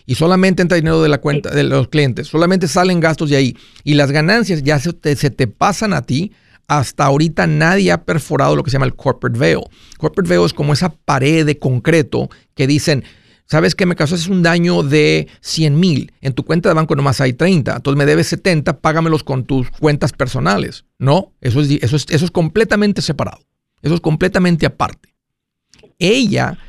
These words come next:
Speaker 1: lo que te está diciendo es que mantengas todo junto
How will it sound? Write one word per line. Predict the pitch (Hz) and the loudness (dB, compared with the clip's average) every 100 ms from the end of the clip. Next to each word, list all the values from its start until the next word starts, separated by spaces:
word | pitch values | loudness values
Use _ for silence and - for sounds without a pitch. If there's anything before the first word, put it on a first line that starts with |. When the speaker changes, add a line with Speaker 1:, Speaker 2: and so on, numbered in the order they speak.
| - | -12
Speaker 1:
lo | 139 | -6
que | 151 | -4
te | 131 | -2
está | 123 | 0
diciendo | 165 147 160 160 | 0 2 0 0
es | 151 | 0
que | 151 | 0
mantengas | 143 135 151 160 143 | 0 0 0 0 -2
todo | - 135 127 | -2 -2 -2
junto | - 233 220 - - | -2 0 0 -2 -10